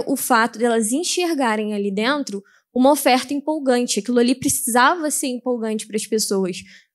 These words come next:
porque caso contrário só ia ser mais uma, mais um anúncio onde levasse pra mais um produto. Então, o nível de consciência das pessoas foi, é, muito mais elevado,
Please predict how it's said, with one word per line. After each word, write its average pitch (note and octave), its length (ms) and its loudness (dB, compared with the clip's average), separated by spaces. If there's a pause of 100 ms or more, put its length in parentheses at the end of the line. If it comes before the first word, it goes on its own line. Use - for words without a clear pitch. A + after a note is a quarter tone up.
(100)
porque F4 180 -6
caso F4+ 280 0
contrário F4 560 0
só F4 180 0
ia E4 160 2
ser D#4 220 0
mais C#4+ 340 0
uma, A#3 420 2 (240)
mais A#3+ 160 2
um C4 60 4
anúncio C4 540 2
onde A#3 160 0
levasse A3+ 420 2 (240)
pra A3+ 140 -2
mais A3 260 0
um A3 100 -2
produto. A#3 460 -2 (340)
Então, G#3+ 720 2
o B3 80 4
nível D4 420 6
de B3+ 140 0
consciência B3 640 4
das A#3+ 160 0
pessoas A#3+ 360 -2
foi, A3+ 260 0 (300)
é, G#3 200 6
muito C#4 360 4
mais A#3+ 280 2
elevado, G#3 600 2